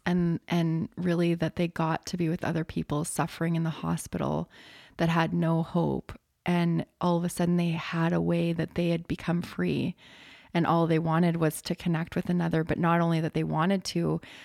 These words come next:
but that it was the m-, one thing that they say that it works when everything else fails. You know, when all these other eleven steps fail,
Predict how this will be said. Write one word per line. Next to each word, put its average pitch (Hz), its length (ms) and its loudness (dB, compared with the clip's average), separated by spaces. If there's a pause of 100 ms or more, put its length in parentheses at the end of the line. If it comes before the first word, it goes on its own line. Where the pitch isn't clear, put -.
(120)
but 185 140 0
that 175 140 6
it 135 100 4
was 170 240 2
the - 140 -2
m-, 170 220 0
one 175 280 2
thing 175 240 2
that - 120 -2 (120)
they 180 220 2
say 208 280 2
that 180 140 4
it - 80 0
works 175 420 0
when 165 160 -2
everything 165 340 0
else 156 220 -2
fails. - 720 -2
You 175 100 2
know, 165 100 4
when 170 200 2
all 190 200 4
these 180 180 2
other 165 140 2
eleven 160 320 0
steps - 280 -4
fail, 165 420 0